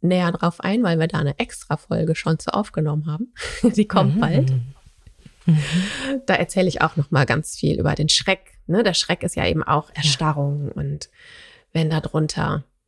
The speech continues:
Speaker 1: Wut liegt, dass die, es ist okay, dass die dann rauskommen darf irgendwann. Und manchmal ist das auch nur so ein kleiner Wumms. Also dann ist das gar nicht so eine
Speaker 2: Mhm.
Speaker 1: Riesensache.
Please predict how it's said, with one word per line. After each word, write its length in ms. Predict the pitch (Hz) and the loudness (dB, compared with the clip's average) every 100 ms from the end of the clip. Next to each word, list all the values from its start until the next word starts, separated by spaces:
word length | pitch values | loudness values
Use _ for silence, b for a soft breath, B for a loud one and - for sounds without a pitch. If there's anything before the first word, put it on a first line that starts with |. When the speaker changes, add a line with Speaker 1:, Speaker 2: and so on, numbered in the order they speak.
| _ _ _ _ | _ _ _ _
Speaker 1:
Wut 440 | 156 175 196 214 - | -6 0 0 0 0
liegt, 580 | 180 190 185 - - _ _ - | 0 0 -2 -8 -16 _ _ -6
dass 220 | 170 - | -6 -2
die, 400 | 170 170 165 - _ _ _ _ _ | 0 2 2 -2 _ _ _ _ _
es 160 | - 175 | -6 -2
ist 140 | 226 | -2
okay, 300 | - - 220 | -4 -4 0
dass 160 | 190 180 | 2 0
die 100 | - | 0
dann 120 | 165 | -2
rauskommen 640 | 160 151 190 - - - 156 | 2 2 0 -2 -6 -4 -2
darf 300 | - - - | -2 -2 -6
irgendwann. 500 | - - - - - 147 _ | -10 -10 -8 -8 -8 -14 _
Und 120 | - | -2
manchmal 340 | 160 170 - - | 0 0 0 -2
ist 120 | - | 0
das 120 | 165 | -2
auch 180 | - 156 | 0 -2
nur 100 | 170 160 | 0 0
so 80 | |
ein 60 | 151 | -2
kleiner 500 | - 156 151 160 139 | -2 -2 0 0 0
Wumms. 420 | 139 151 151 - _ _ _ - | 0 -2 -4 -12 _ _ _ -10
Also 220 | 160 - | -8 -6
dann 100 | 147 | -6
ist 140 | - | -4
das 140 | 156 - | -6 -6
gar 120 | - | -2
nicht 160 | - 143 | 2 2
so 60 | 120 | 2
eine 100 | 139 | 0
Speaker 2:
Mhm. 40 | |
Speaker 1:
Riesensache. 540 | 160 - 143 - - | -2 -4 -6 -8 -12